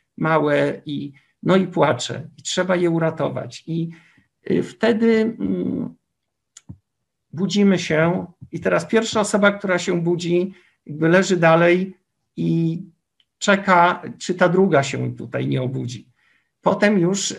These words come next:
oboje czujemy, że, y, oboje się obudziliśmy, ale jeszcze nikt nie podjął działania, a dziecko tam kwęka. No więc w pewnym momencie jedno mówi z nas do drugiego:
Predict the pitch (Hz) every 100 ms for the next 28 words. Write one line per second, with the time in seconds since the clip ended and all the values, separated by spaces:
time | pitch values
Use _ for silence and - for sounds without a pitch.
0 | - - 165 190 196 190 190 170 180 185
1 | 180 175 185 185 - - - 160 - -
2 | 165 196 202 196 180 165 170 180 165 -
3 | 175 202 214 170 180 185 190 180 180 185
4 | 190 170 165 175 170 175 165 135 120 -
5 | - _ _ - 143 135 131 196 190 220
6 | 214 185 143 - - _ _ _ _ _
7 | _ _ - 160 180 208 208 - 196 190
8 | 202 196 185 175 175 170 180 175 175 -
9 | - 165 170 165 165 160 165 165 _ 156
10 | 151 143 147 143 156 143 127 139 143 135
11 | 139 135 127 123